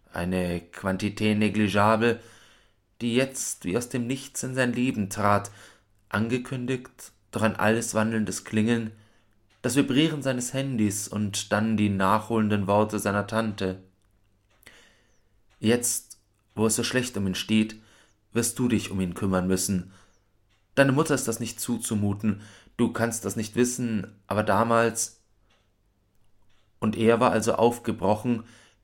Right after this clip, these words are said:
das nicht mehr erwartete Blutwunder zu sehen, durch die Hintertüre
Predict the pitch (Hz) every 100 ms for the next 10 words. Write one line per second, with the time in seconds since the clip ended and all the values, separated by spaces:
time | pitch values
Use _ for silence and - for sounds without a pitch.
0 | - 107 107 - - 107 123 - 117 95
1 | 104 113 113 - 120 117 123 120 98 95
2 | 95 98 95 104 104 98 92 - _ _
3 | _ _ - 117 127 113 123 135 139 -
4 | 135 135 123 127